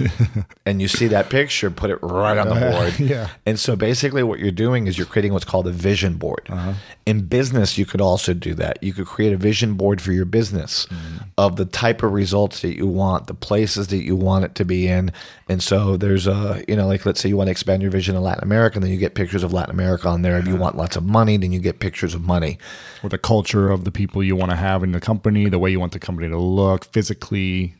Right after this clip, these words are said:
Speaker 2: Yeah,
Speaker 1: all those
Speaker 2: and you
Speaker 1: things.
Speaker 2: could act-, you create a board with it, though.
Speaker 1: Yeah,
Speaker 2: It's
Speaker 1: yeah.
Speaker 2: like a
Speaker 1: A physical board.
Speaker 2: Yeah, it's like a high school, you know, science project, but your project is called your vision.
Speaker 1: Yeah, and there's actually a, a,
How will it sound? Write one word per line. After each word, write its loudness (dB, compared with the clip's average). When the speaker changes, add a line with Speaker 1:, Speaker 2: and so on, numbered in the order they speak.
Speaker 2:
Yeah, 0
Speaker 1:
all 0
those -2
Speaker 2:
and -2
you 2
Speaker 1:
things. -6
Speaker 2:
could 2
act-, 2
you -2
create 0
a 0
board 0
with -4
it, -6
though. -2
Speaker 1:
Yeah, -4
Speaker 2:
It's -2
Speaker 1:
yeah. 4
Speaker 2:
like 0
a 2
Speaker 1:
A -10
physical 2
board. 0
Speaker 2:
Yeah, 0
it's -4
like 0
a 2
high 0
school, 0
you 0
know, 0
science 0
project, -2
but -4
your 2
project 2
is -2
called 2
your 0
vision. -2
Speaker 1:
Yeah, -2
and -2
there's 4
actually 4
a, 2
a, 0